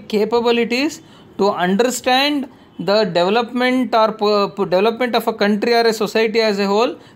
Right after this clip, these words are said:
whether they are able to make informed choices or they are making misleading, uh, they are being misled by misinformation to make wrong choices. Wh-, whether the citizens have the ability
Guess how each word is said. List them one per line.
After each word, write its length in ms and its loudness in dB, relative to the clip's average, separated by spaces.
whether 300 0
they 160 2
are 60 2
able 320 2
to 80 -2
make 320 -2
informed 640 0
choices 580 -2
or 340 0
they 140 -2
are 240 2
making 560 -4
misleading, 800 2
uh, 180 2
they 260 0
are 120 0
being 380 -2
misled 360 -2
by 140 0
misinformation 960 -2
to 100 0
make 400 0
wrong 240 0
choices. 540 -8
Wh-, 560 0
whether 420 2
the 160 0
citizens 520 -4
have 240 0
the 240 0
ability 720 -2